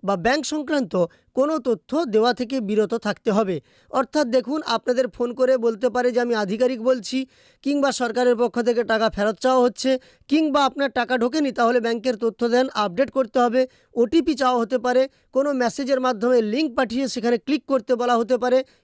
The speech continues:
এইগুলো থেকে কিন্তু আপনাদের সতর্ক থাকতে হবে এবং কোনো সন্দেহজনক ঘটনা ঘটলে তা দ্রুত সংশ্লিষ্ট থানায়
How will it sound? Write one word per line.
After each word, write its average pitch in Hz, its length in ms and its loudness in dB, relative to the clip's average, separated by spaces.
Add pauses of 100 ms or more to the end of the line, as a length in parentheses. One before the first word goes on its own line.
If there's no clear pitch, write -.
এইগুলো 277 360 0
থেকে 254 240 -6
কিন্তু 233 300 -6
আপনাদের 226 360 0
সতর্ক 240 420 -4
থাকতে 220 320 -2
হবে 226 280 2 (560)
এবং 240 220 2 (160)
কোনো 294 260 2 (160)
সন্দেহজনক 262 680 0
ঘটনা 226 340 0
ঘটলে 254 340 0 (300)
তা 226 120 0
দ্রুত 202 320 -4 (140)
সংশ্লিষ্ট 233 500 -6 (180)
থানায় 240 360 0